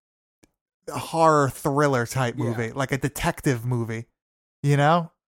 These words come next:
Speaker 1: Like a real, like a Seven. Wouldn't, wouldn't that be pretty cool?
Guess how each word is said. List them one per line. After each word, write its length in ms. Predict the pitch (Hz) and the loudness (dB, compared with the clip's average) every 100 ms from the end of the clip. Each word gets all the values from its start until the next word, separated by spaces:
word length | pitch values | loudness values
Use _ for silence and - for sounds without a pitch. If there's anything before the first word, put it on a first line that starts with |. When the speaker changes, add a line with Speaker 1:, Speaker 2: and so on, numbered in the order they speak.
| _ _ - | _ _ -4
Speaker 1:
Like 140 | 151 | -2
a 40 | 123 | 0
real, 240 | 143 170 170 | 4 4 4
like 140 | 165 | 2
a 60 | 123 | 0
Seven. 520 | - 165 127 113 110 _ _ _ _ _ _ _ | 2 4 2 -2 -8 _ _ _ _ _ _ _
Wouldn't, 420 | 175 220 247 160 | 4 4 4 -4
wouldn't 360 | 165 196 233 233 | 2 4 4 2
that 340 | 139 135 170 | 0 0 -2
be 120 | 180 175 | -4 -4
pretty 260 | 180 170 156 | -4 -4 -4
cool? 380 | 160 202 185 | -4 -4 -8